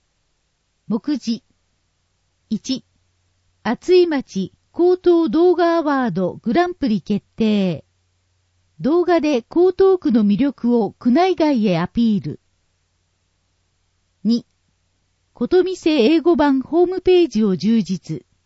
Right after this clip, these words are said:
外国人スタッフが直接感じたお店の魅力を情報発信。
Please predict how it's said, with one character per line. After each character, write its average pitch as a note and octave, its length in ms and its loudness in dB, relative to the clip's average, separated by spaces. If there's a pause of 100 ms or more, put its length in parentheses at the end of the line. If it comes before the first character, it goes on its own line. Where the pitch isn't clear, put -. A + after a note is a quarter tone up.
(840)
外 D#4+ 240 -4
国 F4+ 260 0
人 E4+ 220 -2
ス - 100 -20
タ E4+ 120 -2
ッ E4 60 -4
フ C4 220 -10
が G3 240 -2 (180)
直 B3 140 -8
接 - 340 -4
感 E4 260 -2
じ C#4+ 140 -10
た D4 160 0
お C#4 60 0
店 D#4+ 260 0
の D#4 120 2
魅 B3+ 140 4
力 A#3+ 360 -2
を G3 200 -2
情 C4+ 300 0
報 E4+ 280 0
発 D4+ 200 -6
信。 E3 380 -6